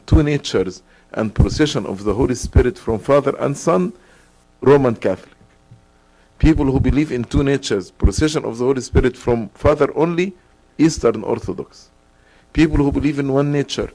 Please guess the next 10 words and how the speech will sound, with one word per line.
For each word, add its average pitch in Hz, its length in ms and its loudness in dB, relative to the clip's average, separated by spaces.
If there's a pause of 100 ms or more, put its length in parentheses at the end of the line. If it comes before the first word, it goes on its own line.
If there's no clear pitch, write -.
(300)
and 123 340 -8 (1300)
procession 131 520 2
of 107 120 -6
the 117 60 -2
Holy 120 160 4
Spirit 117 420 2 (220)
from 120 240 2
the 113 120 -2
Father 131 380 0
only, 151 380 -2